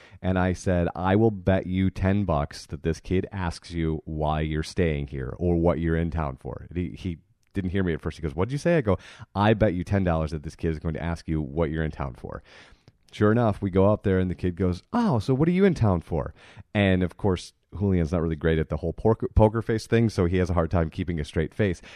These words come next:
But I bring this story up because this kid was clearly taught to make small talk with people as they go through the line, but he's never really taught how to actually do that. Because if you ask the same question to the same person, even after they've explained to you that they,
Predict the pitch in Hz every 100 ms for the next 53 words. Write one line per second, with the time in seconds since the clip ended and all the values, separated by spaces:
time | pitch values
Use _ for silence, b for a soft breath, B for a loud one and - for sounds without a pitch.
0 | B 113 120 117 180 156 - 165 165 123
1 | 85 73 - 98 113 98 90 - 104 -
2 | - 131 110 - - 110 95 - - 104
3 | - - 107 90 - B B 95 110 -
4 | - 107 101 - 82 80 80 - 85 73
5 | 82 85 78 87 85 - 85 80 78 87
6 | 80 71 85 87 95 101 101 90 92 85
7 | - - 87 80 - B B _ - 107
8 | 101 - - 95 - 80 71 78 71 -
9 | - - 87 90 85 104 - 120 117 113
10 | - - 101 104 90 - 104 - 95 85
11 | 87 85 92 85 - 104 - 87 78 -
12 | B B 110 104 98 104 107 90 85 85
13 | - 98 95 85 80 73 85